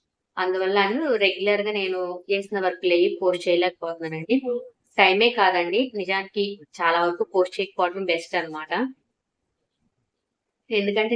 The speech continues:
నేను అక్కడ ఎంత పెట్టుబడి పెట్టాననేది ఎవరికి తెలియట్లేదండి. నేను మార్నింగ్ నుంచి ఈవినింగ్ వరకు కష్టపడుతుంది, కష్టం కూడా ఎవరు గుర్తించరు,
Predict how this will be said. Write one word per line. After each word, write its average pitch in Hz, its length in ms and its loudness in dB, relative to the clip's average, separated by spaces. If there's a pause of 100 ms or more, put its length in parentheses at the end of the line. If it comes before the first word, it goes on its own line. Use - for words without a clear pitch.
నేను 202 160 2
అక్కడ 185 220 0
ఎంత 175 180 0 (380)
పెట్టుబడి 202 380 0
పెట్టాననేది 180 600 -2 (100)
ఎవరికి 175 300 -4
తెలియట్లేదండి. 170 720 -2
నేను 180 180 -4 (480)
మార్నింగ్ 185 360 2
నుంచి 185 240 -6
ఈవినింగ్ 175 320 -4
వరకు 170 180 -10 (100)
కష్టపడుతుంది, 175 720 0 (880)
కష్టం 208 380 -4
కూడా 214 160 4 (320)
ఎవరు 190 240 0
గుర్తించరు, 180 520 -4